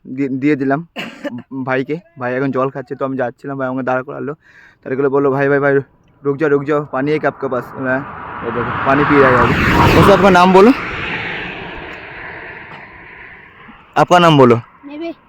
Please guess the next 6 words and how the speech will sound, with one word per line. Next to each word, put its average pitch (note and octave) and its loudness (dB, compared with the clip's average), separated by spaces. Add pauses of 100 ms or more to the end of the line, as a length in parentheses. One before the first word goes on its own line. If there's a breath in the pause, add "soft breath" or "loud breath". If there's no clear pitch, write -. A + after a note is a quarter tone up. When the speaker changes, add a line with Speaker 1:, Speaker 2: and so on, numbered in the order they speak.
(720)
Speaker 1:
কে? F#3+ 6 (460)
Speaker 2:
মেবে। F4 -8 (460)
Speaker 1:
মেবে? F3 4 (760)
अच्छा, C#3 0 (320)
बस C#3+ 0
आपका? E3 4